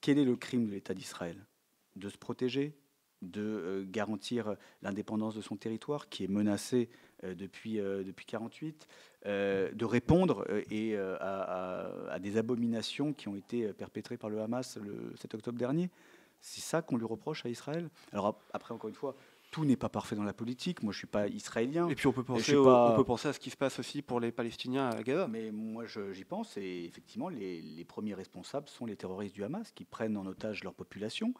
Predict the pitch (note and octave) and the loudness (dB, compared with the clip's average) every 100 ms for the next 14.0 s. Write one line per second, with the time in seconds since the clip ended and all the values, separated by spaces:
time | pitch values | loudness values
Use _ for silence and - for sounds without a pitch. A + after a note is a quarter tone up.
0 | - - _ - F#2 - A2+ A2+ E2+ - | -10 -20 _ -14 -12 -8 -4 -2 -2 -6
1 | - _ F#2 F#2+ - A#2+ G#2 F2 D2+ - | -20 _ -8 -6 -2 0 0 -2 -6 -14
2 | _ - E2 E2 E2 E2+ E2+ F2+ F#2 G#2 | _ -14 -10 -8 -8 -8 -8 -8 -6 -6
3 | - C#3 C#3+ A2+ F2 E2+ F2 E2+ F2+ E2+ | 0 2 2 0 -4 -6 -8 -10 -10 -14
4 | F2 A2 G#2 G2+ C3+ D3 A#2+ C#2 F2 F2 | -8 -4 -4 0 0 2 0 -2 -4 -6
5 | F2 F2 C#2+ F#2 F#2 G2 G2 F#2+ - B2+ | -6 -8 -8 -6 -6 -8 -8 -8 -8 -8
6 | - - C3+ - A#3 G#2 - F#2+ G#2 - | -8 -10 -6 -4 -6 -8 -14 -10 -8 0
7 | F3+ B3+ F3+ A2 - G#2 - G#2 - _ | 4 4 4 0 -6 -6 -4 -4 -8 _
8 | _ - - A#2 - A3 C4 G#2 G#2+ G#2 | _ -18 -6 -4 -2 -2 -4 -6 -4 -4
9 | G#2 G2+ B2 - G#3 - - - F2+ F2+ | -6 -6 -8 -8 -12 -14 -20 -10 -6 -6
10 | G2 G2 G2 C3+ A#2 F2+ F#2 F2+ - D3 | -6 -6 0 2 2 2 -2 -4 -2 2
11 | C3 F#2+ - - - - F#2+ F#2 F2+ F#2+ | 2 0 -6 -20 -20 -6 0 0 0 0
12 | F#2+ F#2+ F2+ F#2+ - B2 G#2+ A2+ A2 G2 | 0 -2 -6 -8 0 2 6 6 6 4
13 | G2 - F#2+ G#2+ B2+ - G2 G2 F#2 F2 | 2 0 2 6 6 4 0 2 2 0